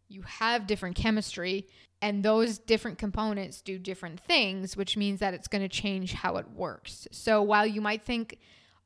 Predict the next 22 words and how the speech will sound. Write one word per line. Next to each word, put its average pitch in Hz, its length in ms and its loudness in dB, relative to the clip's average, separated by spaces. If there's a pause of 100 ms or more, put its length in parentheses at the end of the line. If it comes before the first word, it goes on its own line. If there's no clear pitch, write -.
all 208 180 6
of 214 120 -2
them 220 160 2
are 208 100 2
the 196 120 0
same, 214 480 -2
they're 185 180 -6
actually 185 600 -2 (360)
completely 208 420 -2
different. 175 460 -4
So 262 480 6 (340)
basic 285 460 4
petitgrain 285 680 2
really 226 360 0
comes 220 320 -2
from 196 160 -6
that 170 240 -2
bitter 190 180 -2
or 185 220 -2
sour 180 320 0
orange 180 420 -6
tree. 247 480 -2